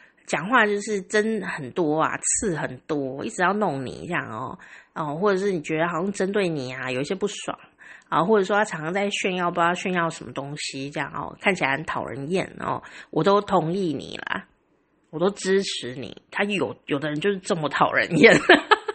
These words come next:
<laughs> 好，那我们就内心呢，就默默的讨厌他，也没有关系啊。但是哦，他为什么会这样？<laughs>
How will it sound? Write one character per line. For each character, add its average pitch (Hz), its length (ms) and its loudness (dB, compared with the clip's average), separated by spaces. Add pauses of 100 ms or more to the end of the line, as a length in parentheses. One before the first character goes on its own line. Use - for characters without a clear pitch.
(480)
<laughs> - 760 -12
好， 117 220 -4
那 247 80 2
我 - 20 2
们 180 80 0
就 220 120 4
内 240 240 4
心 214 260 0
呢， 185 260 0
就 185 260 0 (280)
默 247 180 2
默 220 180 2
的 160 120 2
讨 - 340 -2
厌 180 240 0
他， 156 400 4 (140)
也 - 140 -6
没 254 100 0
有 294 80 2
关 226 320 2
系 233 320 0
啊。 202 320 6 (2750)
但 330 160 6
是 311 240 4
哦， 180 340 4 (560)
他 311 100 2
为 339 140 4
什 233 80 0
么 220 80 2
会 269 140 2
这 370 160 8
样？ 320 300 8
<laughs> - 60 0